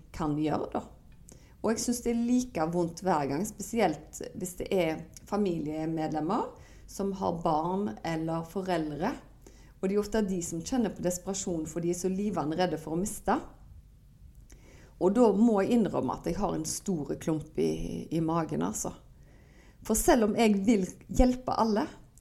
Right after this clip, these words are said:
så er det ikke alle som kan bli hjulpen. Og jeg har jo opplevd det på kroppen selv, og blant annet når pappa ble alvorlig syk.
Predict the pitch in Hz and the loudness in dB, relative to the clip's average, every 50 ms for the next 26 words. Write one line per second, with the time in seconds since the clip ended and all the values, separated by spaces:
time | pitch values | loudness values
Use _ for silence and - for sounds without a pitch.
0 | - - - - - - - 240 233 226 - - - - - 196 175 185 214 - | -20 -20 -16 -10 -8 -2 2 2 2 2 2 -2 -2 2 6 6 6 6 4 2
1 | - - - 214 196 170 170 - 180 - 185 - - - 185 180 175 170 180 196 | 0 0 0 0 0 0 0 -2 -2 -2 -2 0 0 0 2 2 2 2 2 2
2 | 202 214 214 - - 202 262 339 311 - - - - - - - - - - - | 2 0 0 -4 -2 0 0 0 0 -2 -8 -12 -16 -20 -20 -20 -20 -20 -20 -20
3 | - - - - - - - - - 240 269 320 370 370 262 254 - - 220 214 | -20 -20 -20 -20 -20 -20 -20 -4 2 4 6 8 8 8 8 6 4 2 0 0
4 | 202 185 190 180 180 - - - - 180 165 - - 170 170 170 - - 147 - | 2 2 2 0 0 -2 -6 -6 -4 -4 -4 -4 -2 -4 -2 -2 0 2 2 2
5 | - - - - - 311 262 254 - 190 170 170 156 - 160 160 - 202 - - | 2 2 0 0 0 0 0 0 0 0 0 0 -4 -8 -8 -6 -8 -10 -6 -2
6 | 151 139 135 143 143 139 135 - 139 135 131 123 - - - 151 143 143 - 233 | -2 -2 0 0 -2 -2 -2 -2 -2 0 0 0 -2 -4 -6 -8 -8 -6 -6 -6